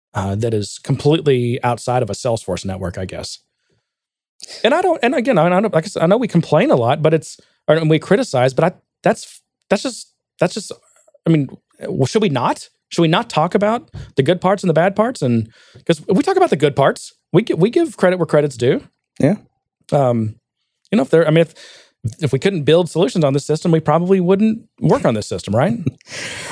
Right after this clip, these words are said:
Speaker 2: Well, let, let's get to the review, 'cause I feel like you're talking more to the
Speaker 1: Uh,
Speaker 2: review and less to this question.
Speaker 1: Okay, before we jump to the review, though, even though we were kinda segueing there anyway,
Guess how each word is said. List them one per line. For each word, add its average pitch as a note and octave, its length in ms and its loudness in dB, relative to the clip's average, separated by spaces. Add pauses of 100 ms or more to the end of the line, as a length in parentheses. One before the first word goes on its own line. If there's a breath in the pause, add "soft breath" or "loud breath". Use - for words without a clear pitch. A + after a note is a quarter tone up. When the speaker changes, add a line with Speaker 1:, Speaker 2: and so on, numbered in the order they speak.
Speaker 2:
Well, C#3+ 80 6
let, E3+ 140 2
let's F#3+ 160 2
get G#3+ 140 2
to - 60 -6
the F3 80 4
review, C3+ 260 6
'cause - 140 -4
I B2 60 2
feel D#3+ 160 4
like D3 120 2
you're B2 80 4
talking B2+ 340 0
more C3 180 4
to - 100 -2
the B2 80 2
Speaker 1:
Uh, A#2+ 40 6
Speaker 2:
review A#2 300 4
and G#2+ 120 2
less A2 180 2
to G#2+ 100 -2
this G2 140 -2
question. F2+ 600 -2 (380)
Speaker 1:
Okay, D#3+ 180 4
before A3 360 2
we A3+ 160 0
jump D3 360 0
to D3+ 100 0
the C#3 80 2
review, A#2 300 0
though, F2 280 -10 (520)
even B2 140 2
though A#2 100 2
we A2+ 100 2
were G#2+ 80 -2
kinda A2+ 180 0
segueing G#2+ 380 -2
there G#2 120 -2
anyway, G2 320 -2